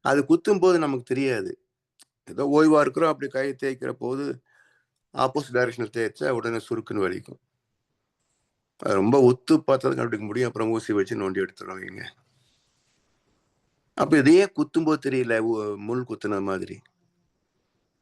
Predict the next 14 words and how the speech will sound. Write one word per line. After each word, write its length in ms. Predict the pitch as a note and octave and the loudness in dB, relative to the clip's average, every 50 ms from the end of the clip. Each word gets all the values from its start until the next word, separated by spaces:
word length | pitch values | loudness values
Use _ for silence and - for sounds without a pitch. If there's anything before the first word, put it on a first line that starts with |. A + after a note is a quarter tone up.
| _ _ _ _ _ _ _ _ _ _ - | _ _ _ _ _ _ _ _ _ _ -2
என்றால், 580 | A#2 A2+ A2 G#2 G2 G2 G2+ G#2 G#2+ G#2 G#2+ A#2 - - _ _ _ _ _ _ _ _ _ _ _ _ _ _ _ _ _ _ _ _ _ _ _ _ _ _ _ _ _ _ _ _ - | 0 2 2 2 4 4 4 6 6 4 4 0 -4 -10 _ _ _ _ _ _ _ _ _ _ _ _ _ _ _ _ _ _ _ _ _ _ _ _ _ _ _ _ _ _ _ _ 2
தோலுடைய 480 | C3+ D3 D#3 E3+ E3+ E3 D3+ D#3 C#3+ B2 | 4 4 6 6 4 4 2 0 -2 -2
மேல் 360 | A2+ A#2 B2+ D3 D#3+ E3 E3 D3+ - | 0 0 0 2 2 0 -2 -2 -4
பகுதி 300 | - C3+ C3 C3 C3 D3 D#3 | -4 -4 -2 -2 -2 -4 -8
கொஞ்சம் 380 | - D3 D3+ D#3 - - C#3+ B2+ | -8 -8 -10 -8 -8 -6 -6 -4
உள்ளே 300 | C3 C#3+ D#3 E3 F3 E3 D#3 | -4 -2 0 0 0 0 -2
போனா 280 | - - C#3 C3 C3 B2+ A#2+ | -4 -6 -4 -4 -2 -4 -4
தான் 240 | - D3 D#3 D3 C3+ | -4 -4 -4 -4 -4
அது 180 | B2+ B2 B2 A#2 A2 G2+ G2+ F#2+ - - F#2+ - _ _ | -6 -8 -10 -12 -12 -12 -14 -16 -18 -20 -20 -20 _ _
வலி 280 | - G#2+ A#2 C3+ C#3+ C#3+ | -4 -2 -2 0 0 0
என்ற 180 | C3+ B2+ B2 A2 | -2 -2 -4 -4
உணர்வை 260 | G#2+ A2+ A2+ A#2+ A2+ | -4 -4 -6 -6 -8
கொடுக்க 280 | - G2+ G2 - - - | -10 -12 -14 -14 -14 -18
முடியும். 340 | F#2+ - - - - _ | -20 -20 -20 -20 -20 _